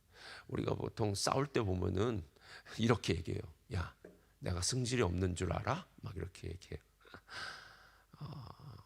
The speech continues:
뭐 우리 성질 다 있죠. 예. 화가 나면 뭐 성질이 왜 안 나타나겠습니까? 다 거기서 그만그만한 사람들인데요. 근데 오늘 하나님의 사람은 자기 성질이 나오는 사람이 아니라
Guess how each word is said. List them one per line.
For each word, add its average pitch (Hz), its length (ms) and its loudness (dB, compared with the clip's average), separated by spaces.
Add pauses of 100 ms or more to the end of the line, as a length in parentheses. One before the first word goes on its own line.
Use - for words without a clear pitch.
(160)
뭐 - 180 -4
우리 - 140 -2
성질 160 320 2
다 139 180 -2
있죠. 95 500 -4 (520)
예. 87 120 -4 (960)
화가 151 260 6
나면 185 300 6
뭐 101 100 4
성질이 147 440 4
왜 98 60 2
안 92 160 -2
나타나겠습니까? 110 880 -2
다 - 200 -10 (240)
거기서 92 320 -2
그만그만한 95 680 4
사람들인데요. 101 720 -6 (920)
근데 185 180 6
오늘 180 180 6
하나님의 202 440 4
사람은 107 640 2 (560)
자기 95 260 -2
성질이 214 440 0
나오는 90 380 2
사람이 90 360 -2
아니라 98 480 -6